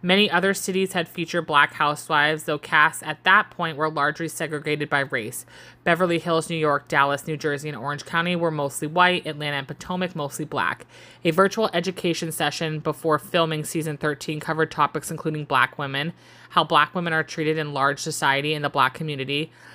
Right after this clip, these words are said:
microaggressions, what are they, how do you recognize them, lexicon, appropriate versus harmful offensive language, and missteps. What to do when you say something offensive, how do you move forward in that relationship?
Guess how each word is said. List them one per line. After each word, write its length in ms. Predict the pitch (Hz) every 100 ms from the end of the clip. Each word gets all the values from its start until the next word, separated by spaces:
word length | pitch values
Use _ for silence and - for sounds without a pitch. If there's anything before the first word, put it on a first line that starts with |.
| - -
microaggressions, 1000 | 160 156 190 185 - 147 139 165 160 165
what 160 | 180 -
are 240 | 143 147
they, 420 | 151 156 151 151 147 - - -
how 520 | - 175 160 170 180
do 180 | 175 175
you 160 | 170
recognize 540 | 160 143 - 143 139 131
them, 300 | 139 139 151 -
lexicon, 720 | 160 160 - 165 - 143 143 151
appropriate 600 | - 175 165 185 180 156
versus 320 | 160 151 151
harmful 380 | - 156 180 175
offensive 460 | 170 160 151 170 156
language, 480 | 131 139 143 147 - - - 185
and 180 | 180
missteps. 540 | 190 196 - 95 - - - - -
What 140 | 196
to 80 | 196
do 220 | 180 175
when 100 | 170
you 100 | 170
say 220 | 165 180 160
something 300 | 165 156 156
offensive, 540 | - 196 190 151 131
how 200 | - 151
do 80 | 165
you 120 | 170
move 220 | 165 156
forward 300 | - 147 143
in 80 | 143
that 140 | 135 127
relationship? 680 | 139 160 156 143 107 -